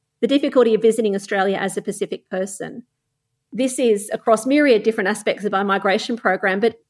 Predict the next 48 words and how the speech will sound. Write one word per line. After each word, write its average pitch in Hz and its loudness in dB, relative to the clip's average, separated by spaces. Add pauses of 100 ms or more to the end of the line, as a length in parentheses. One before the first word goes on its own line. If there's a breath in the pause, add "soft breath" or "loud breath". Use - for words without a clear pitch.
(140)
even, 302 2
even 277 0
obtaining 214 -2
a 196 -2
visitor 208 2
visa 180 -2
is 190 -2
very 190 0
cha-, - -8
is 202 -6 (300)
time-consuming 247 0
and 233 0
expensive. 277 -2 (520)
I'm 269 4
organising, 214 2
I - 0
mean, 208 0
I'm, 220 2 (100)
I 214 2
do 226 2
a 214 4
number 220 2
of 226 -2
projects 196 -2
funded 208 -2
by 196 0
the 190 -4
Australian 190 -6
Department 196 -4
of - -16
Defence, 202 -8
and 190 -8 (420)
for - 0
those 277 6
projects, 233 2
I'm, 208 0
you 247 -2
know, 208 0
I 202 4
organise 208 2
events 262 0
and 220 -2
you 240 -2
invite 233 2
Pacific 226 -2
people 208 0
to 202 -4
Australia. 214 0